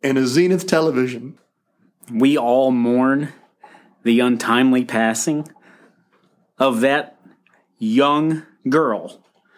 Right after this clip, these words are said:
Speaker 2: at the hands of whatever demonic force took over her life. And yet I cannot help but call your attention to the fact that there was a videotape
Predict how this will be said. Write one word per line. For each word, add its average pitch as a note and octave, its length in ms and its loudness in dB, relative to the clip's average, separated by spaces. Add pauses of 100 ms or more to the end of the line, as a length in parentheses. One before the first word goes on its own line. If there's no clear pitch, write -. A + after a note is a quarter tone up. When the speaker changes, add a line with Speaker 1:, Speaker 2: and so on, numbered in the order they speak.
(760)
Speaker 2:
at A2+ 160 -2
the A#2+ 100 0
hands C3 460 0
of G#2+ 200 -2
whatever C3+ 360 0
demonic B2+ 800 0
force C3+ 680 -2 (420)
took D3 260 0
over A2+ 280 2
her G#2 160 -2
life. - 400 -10 (680)
And A2+ 200 2
yet B2 320 0
I A2 80 -6
cannot A2+ 680 -2
help C3 480 -2 (1000)
but C3 420 -2 (500)
call C#3 260 2
your D3+ 180 0
attention C3 480 -2
to A#2 140 -2
the G#2+ 100 -2
fact A2+ 440 -2 (680)
that - 160 -6
there D3 180 0
was F#3+ 340 -2
a A3+ 80 4
videotape F#3+ 960 0